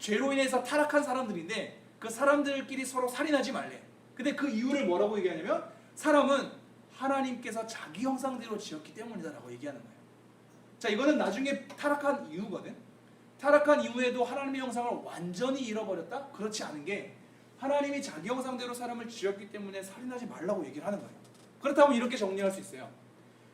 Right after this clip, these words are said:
이미 타락한 이후에 하나님의 형상에 대해서 부패했지만 여전히 하나님의 형상대로 지음받은 어떤 흔적이 있는 거야. 자, 그래서 이렇게 얘기합니다. 야고보서 삼 장 구 절. "이 혀를 가지고", 우리 혀,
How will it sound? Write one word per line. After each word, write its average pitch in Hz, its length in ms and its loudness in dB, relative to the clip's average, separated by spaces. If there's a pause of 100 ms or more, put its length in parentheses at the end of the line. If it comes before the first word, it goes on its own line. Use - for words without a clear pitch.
이미 247 320 2
타락한 294 500 4
이후에 208 520 0
하나님의 285 540 0
형상에 277 500 -2
대해서 220 340 -2
부패했지만 202 840 -2 (440)
여전히 247 440 4
하나님의 294 500 4
형상대로 277 540 0
지음받은 247 560 -2
어떤 214 260 -4
흔적이 294 560 0
있는 156 200 -8
거야. - 140 -14 (540)
자, - 140 -4
그래서 262 260 -4
이렇게 208 240 0
얘기합니다. 143 500 -2
야고보서 190 380 0
삼 208 140 -6
장 208 180 -4
구 - 60 -14
절. - 240 -10 (600)
"이 302 300 6
혀를 330 320 8
가지고", 139 320 0 (200)
우리 170 180 -6
혀, - 320 0